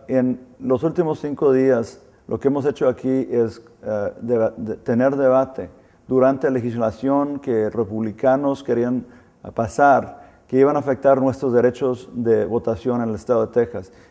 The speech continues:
Y más que nada, eh, para nosotros que estábamos en contra de lo que querían hacer, realizamos que esta ley iba a afectar ancianos, iba a afectar, ah, la-, latinos, afroamericanos,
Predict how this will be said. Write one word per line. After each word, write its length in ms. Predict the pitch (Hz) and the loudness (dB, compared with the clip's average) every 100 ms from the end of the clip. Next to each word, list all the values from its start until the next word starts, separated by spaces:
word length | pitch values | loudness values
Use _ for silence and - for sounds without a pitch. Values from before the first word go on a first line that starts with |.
| _ | _
Y 60 | 127 | -2
más 240 | 143 151 | -2 -2
que 140 | 160 | -2
nada, 580 | 135 123 120 117 113 - - _ - - | 2 2 0 -2 -8 -20 -20 _ -18 -12
eh, 120 | 113 | -6
para 180 | - 117 | -2 -2
nosotros 440 | 117 113 147 156 127 | -2 0 0 0 -4
que 80 | |
estábamos 420 | 135 139 135 135 120 | 2 4 4 2 -2
en 120 | 113 | -2
contra 480 | 131 151 160 117 107 | 0 0 0 -4 -2
de 100 | 113 | -4
lo 100 | 107 | -4
que 120 | 101 | -2
querían 240 | 113 110 | -2 0
hacer, 420 | 113 - 113 107 - - - _ | -4 -2 -2 -2 -10 -20 -20 _
realizamos 760 | 110 117 113 113 147 160 151 151 - _ _ - | -4 0 2 2 0 0 -4 -8 -16 _ _ -2
que 420 | 127 117 110 - | 2 4 2 0
esta 360 | 139 147 - 156 | 0 0 2 2
ley 380 | 139 127 127 - | 4 4 2 -2
iba 220 | 143 143 | 0 2
a 20 | 147 | 2
afectar 800 | - 127 - 123 123 131 127 - | -2 -4 2 4 4 2 -2 -6
ancianos, 760 | 127 107 143 143 170 170 - - _ _ _ _ _ _ 135 | -6 -2 0 2 0 -8 -14 -20 _ _ _ _ _ _ 2
iba 140 | 139 | 2
a 20 | |
afectar, 800 | 135 131 - 131 131 135 139 - - _ _ | 2 -2 0 2 2 0 -4 -18 -20 _ _
ah, 260 | 107 101 - | -4 -2 -4
la-, 220 | 113 113 - | -2 -4 -2
latinos, 760 | 120 107 131 143 160 165 - - | 0 0 0 -2 -4 -6 -8 -4
afroamericanos, 1000 | 117 139 127 117 104 135 147 151 156 | -2 0 -2 -2 0 2 2 -4 -10